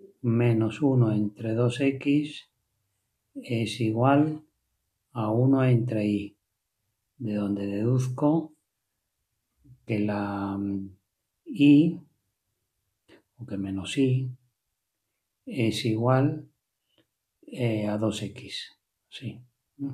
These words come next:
Luego de la segunda y tercera igual uno entre i igual a menos uno entre z,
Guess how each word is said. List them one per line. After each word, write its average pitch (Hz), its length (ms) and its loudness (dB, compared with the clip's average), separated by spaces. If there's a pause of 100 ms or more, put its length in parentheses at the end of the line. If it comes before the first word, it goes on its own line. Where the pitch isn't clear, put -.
(640)
Luego 127 240 6
de 117 120 4
la 107 140 2
segunda 131 440 4
y 131 80 4
tercera 139 500 2
igual 113 360 0
uno 120 340 -6
entre 120 400 0
i 127 320 0 (960)
igual 110 500 -2
a 104 80 -2
menos 110 540 0
uno 117 240 -2
entre 113 300 -4
z, 135 640 -4